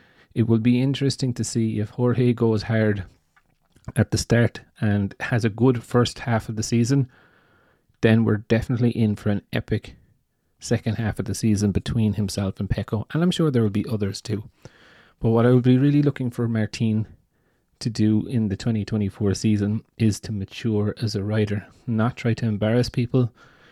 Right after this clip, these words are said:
you know, and understand, you know, you don't have to win every race. Look at what Joan Mir did. So the other side of the garage from, uh, Jorge Martin is Franco Morbidelli, and this is probably one of the biggest question marks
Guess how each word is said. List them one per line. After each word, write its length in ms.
you 140
know, 240
and 220
understand, 640
you 180
know, 140
you 120
don't 240
have 220
to 100
win 200
every 240
race. 400
Look 180
at 120
what 260
Joan 420
Mir 240
did. 300
So 340
the 120
other 160
side 400
of 400
the 120
garage 440
from, 380
uh, 140
Jorge 300
Martin 560
is 100
Franco 360
Morbidelli, 540
and 140
this 180
is 40
probably 420
one 180
of 80
the 40
biggest 280
question 400
marks 260